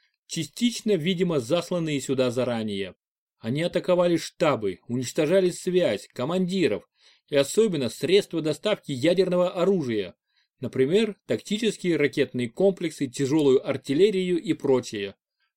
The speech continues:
Похоже, под ударом могли оказаться,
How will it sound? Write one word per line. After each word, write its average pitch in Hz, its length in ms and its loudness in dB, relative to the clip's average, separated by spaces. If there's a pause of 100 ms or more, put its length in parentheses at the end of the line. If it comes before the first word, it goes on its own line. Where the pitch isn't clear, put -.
(120)
Похоже, 131 640 2
под 113 160 -2
ударом 185 380 2
могли 165 340 0
оказаться, 180 840 -2